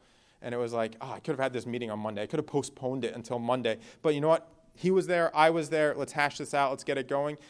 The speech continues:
And I didn't end up leaving till well after seven thirty. And so I had been at work for over twelve hours. I didn't have to, but it, I could justify it. I needed to have this conversation with this person. I needed to do that. And see,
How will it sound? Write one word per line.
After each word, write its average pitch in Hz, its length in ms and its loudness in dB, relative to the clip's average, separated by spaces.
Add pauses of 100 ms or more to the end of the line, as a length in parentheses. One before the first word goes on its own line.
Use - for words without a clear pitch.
(140)
And 147 140 0
I 151 80 2
didn't 156 220 0
end 143 120 -2
up 131 60 -6
leaving 151 260 -2
till 127 200 -2
well 131 240 2
after 123 180 -2
seven 123 320 -6
thirty. 127 380 -6 (400)
And 139 80 -6
so 151 100 4
I 151 60 8
had 156 120 4
been 151 140 6
at 156 100 4
work 156 180 4
for 156 100 0
over 156 160 4
twelve 151 260 6
hours. 156 320 6
I 143 80 2
didn't 165 220 2
have 151 440 2
to, 135 280 -2 (1000)
but 147 140 6
it, 156 200 -10 (200)
I 160 100 2
could 214 160 -2
justify 190 440 0
it. - 120 -12 (280)
I 147 80 2
needed 196 300 -4
to 170 80 0
have 156 140 4
this 139 120 -4
conversation 120 580 -4
with 110 80 -8
this 113 140 -8
person. 113 340 -10
I 156 80 0
needed 208 320 -2
to 156 60 -8
do 127 160 -4
that. 127 160 2
And 143 160 -4
see, 185 340 -4